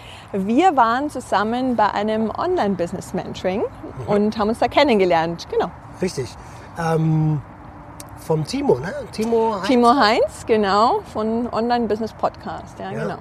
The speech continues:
Speaker 1: Mhm.
Speaker 2: Also an der Stelle liebe Grüße, Timo, falls du das siehst.
Speaker 1: <laughs>
Speaker 2: Ähm, mir hat es sehr, sehr viel gebracht.
Speaker 1: Mir auch.
Speaker 2: Ähm,
Speaker 1: Mhm.
Speaker 2: ich hab dort, ähm, so ein bisschen das richtige Mindset. Ich hab eigentlich ein starkes Mindset, aber ich hab dort,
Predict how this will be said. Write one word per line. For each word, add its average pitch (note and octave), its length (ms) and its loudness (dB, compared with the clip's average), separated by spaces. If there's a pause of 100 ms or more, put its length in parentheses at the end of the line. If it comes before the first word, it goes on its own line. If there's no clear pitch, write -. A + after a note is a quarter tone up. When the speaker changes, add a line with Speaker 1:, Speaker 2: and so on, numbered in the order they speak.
Speaker 1:
Mhm. G#3 380 -2
Speaker 2:
Also E3+ 160 2
an F#3 120 4
der G3+ 260 6
Stelle G#3 320 6
liebe G3+ 220 4
Grüße, A3+ 420 4
Timo, B3+ 460 4
falls A3 200 4
du A3 80 -2
das F#3 120 -2
siehst. A#3+ 540 -2
Speaker 1:
<laughs> D4+ 60 -2 (360)
Speaker 2:
Ähm, F#3 540 2 (720)
mir F3+ 140 6
hat A3 80 0
es G#3 100 -4
sehr, F#3+ 140 4
sehr G#3 80 2
viel G#3 160 -4
gebracht. G#3+ 440 -6 (120)
Speaker 1:
Mir G#3 260 4
auch. F#3+ 100 0 (160)
Speaker 2:
Ähm, E3 220 0
Speaker 1:
Mhm. E4+ 60 0 (260)
Speaker 2:
ich - 180 -4
hab E3 140 0 (460)
dort, D#3+ 760 2 (800)
ähm, D3+ 840 2
so E3+ 140 4
ein D#3+ 100 4
bisschen G3 240 4
das F#3+ 120 0
richtige F#3 260 4
Mindset. E3 440 0
Ich E3+ 120 -4
hab F3 100 -4
eigentlich G#3+ 260 -4
ein A3 60 -6
starkes F#3 380 -2
Mindset, C3 360 -2
aber D3+ 120 -4
ich D3 100 -6
hab - 200 -6
dort, F3 420 2